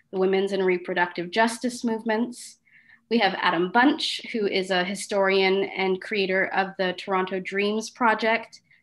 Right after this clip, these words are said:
as well as the author of the Toronto Book of the Dead and host of the Canadiana documentary series.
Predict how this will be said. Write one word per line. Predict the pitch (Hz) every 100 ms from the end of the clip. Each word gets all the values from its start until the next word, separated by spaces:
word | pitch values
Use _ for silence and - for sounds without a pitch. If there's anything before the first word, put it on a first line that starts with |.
| -
as | 190
well | 196
as | 185
the | 202 190
author | 185 185 208
of | 185
the | 185
Toronto | 185 202 185 185 185
Book | 175 190 185
of | 185
the | 175
Dead | 170 190 214 240
and | - 196 190
host | 190 185 -
of | 175
the |
Canadiana | 175 196 180 180 180 185 180
documentary | 180 - 190 175 196 233 226
series. | - 233 240 254 269